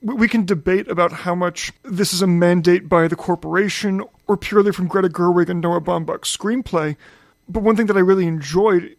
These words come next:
is that, against my expectations, Will Ferrell and the Mattel corporate overlords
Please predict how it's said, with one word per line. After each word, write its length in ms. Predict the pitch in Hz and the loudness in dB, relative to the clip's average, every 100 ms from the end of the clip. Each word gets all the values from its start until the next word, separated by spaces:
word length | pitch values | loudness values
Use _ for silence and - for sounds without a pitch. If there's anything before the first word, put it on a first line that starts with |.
| - | -4
is 220 | 202 165 | -2 0
that, 220 | 190 - _ | -2 -6 _
against 420 | 226 165 214 - | -4 0 -2 -2
my 120 | 226 208 | -4 -2
expectations, 960 | 180 - 175 - 170 175 240 262 - _ _ _ _ _ - | -4 -6 -8 -6 -6 -6 -6 -8 -10 _ _ _ _ _ -6
Will 280 | 170 214 | 2 2
Ferrell 520 | 208 - 208 202 190 - | 2 0 0 0 -2 -2
and 220 | 196 190 | -2 0
the 60 | |
Mattel 760 | 190 185 - 202 196 190 180 170 - - - | -2 -4 -2 0 2 2 0 -4 -16 -20 -2
corporate 380 | 226 214 196 - | 0 2 0 0
overlords 760 | 226 220 180 160 160 160 | 0 0 0 0 -2 -6